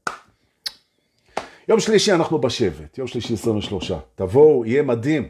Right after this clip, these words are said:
מדהים. ובכלל, דוד פותח עם קבלה, אז יהיה מדהים. באחד עשר בדצמבר, עוד שלושה שבועות,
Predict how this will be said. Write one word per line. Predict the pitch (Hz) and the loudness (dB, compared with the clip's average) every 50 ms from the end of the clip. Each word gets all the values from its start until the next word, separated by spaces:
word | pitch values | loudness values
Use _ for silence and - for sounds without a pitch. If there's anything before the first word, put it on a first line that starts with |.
| - _ | -12 _
מדהים. | - 87 90 95 131 135 117 101 | -14 -14 -8 -6 -6 -4 -2 -2
ובכלל, | 123 123 127 - - 196 | -4 -4 -4 -6 -4 -4
דוד | 156 135 170 175 196 190 120 | -2 -2 -2 0 0 -2 -2
פותח | - 127 123 - 190 - - | -4 -2 0 0 0 0 -2
עם | 165 | -6
קבלה, | 120 - 113 98 90 95 98 107 131 123 107 | -4 -2 -2 0 2 2 2 4 2 2 0
אז | 92 85 110 | -2 -4 -4
יהיה | 123 131 | -4 -2
מדהים. | 127 107 95 87 98 92 - _ _ _ _ _ _ _ _ _ _ _ _ _ _ _ _ _ _ _ | -2 -4 -6 -6 -10 -14 -14 _ _ _ _ _ _ _ _ _ _ _ _ _ _ _ _ _ _ _
באחד | 90 87 87 - 160 170 190 196 | -4 -4 -2 2 2 4 4 4
עשר | 196 - - 196 165 | 2 2 2 0 2
בדצמבר, | 143 123 95 90 82 - - 85 76 73 - 69 78 - - _ _ _ _ _ | 2 0 -2 -2 -8 -8 -12 -12 -12 -12 -14 -16 -18 -18 -20 _ _ _ _ _
עוד | _ - | _ -18
שלושה | - - 117 101 127 117 | -12 -10 -8 -6 -6 -6
שבועות, | - - 85 - _ _ _ _ | -6 -10 -16 -20 _ _ _ _